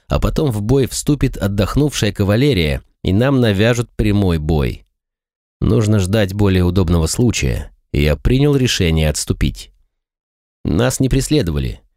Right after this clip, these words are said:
и битва должна была продолжиться на следующий день. Альбрехт Медведь не собирался нас отпускать и, кажется, нащупал верную тактику ведения боя против легкой степной кавалерии. Однако ночью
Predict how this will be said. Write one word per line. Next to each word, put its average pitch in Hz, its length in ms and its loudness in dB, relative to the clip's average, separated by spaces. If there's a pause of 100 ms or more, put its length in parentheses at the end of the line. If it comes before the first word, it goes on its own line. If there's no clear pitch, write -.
(220)
и 78 100 0
битва 120 420 0
должна 101 360 0
была 101 200 0
продолжиться 113 640 0
на 98 100 2
следующий 78 500 0
день. 78 280 0 (800)
Альбрехт 113 520 0
Медведь 95 400 2
не 107 80 2
собирался 104 520 0
нас 101 180 0
отпускать - 760 -4 (180)
и, 69 120 -2
кажется, 110 420 0
нащупал 104 640 0
верную 101 480 2
тактику - 460 -2
ведения 95 460 2
боя 123 420 2 (240)
против - 300 0
легкой 139 380 0
степной 104 420 0
кавалерии. 87 720 -2 (560)
Однако 76 340 2
ночью 98 460 -2